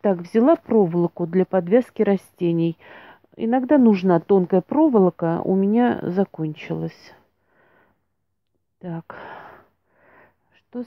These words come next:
следующее у нас? Ага, ловушка клеевая, пять пластин. У многих блогеров видела, а, с-, нигде не могла купить. Вот две штуки возьму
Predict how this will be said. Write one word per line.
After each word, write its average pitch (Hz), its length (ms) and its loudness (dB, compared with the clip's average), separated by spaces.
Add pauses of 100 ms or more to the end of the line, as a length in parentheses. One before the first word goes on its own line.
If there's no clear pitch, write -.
следующее 175 680 -6
у - 20 0
нас? 165 260 -2 (520)
Ага, 170 560 -2 (240)
ловушка 190 680 0
клеевая, 165 520 2
пять 240 240 -2
пластин. 208 580 -2
У 202 120 4
многих 202 440 4
блогеров 185 560 2
видела, 277 640 4 (600)
а, 156 400 -2
с-, - 100 -12
нигде 196 720 2
не 185 220 0
могла 180 340 2
купить. 175 540 -6
Вот 226 180 -2 (280)
две 180 340 0
штуки - 480 -8
возьму 151 580 -4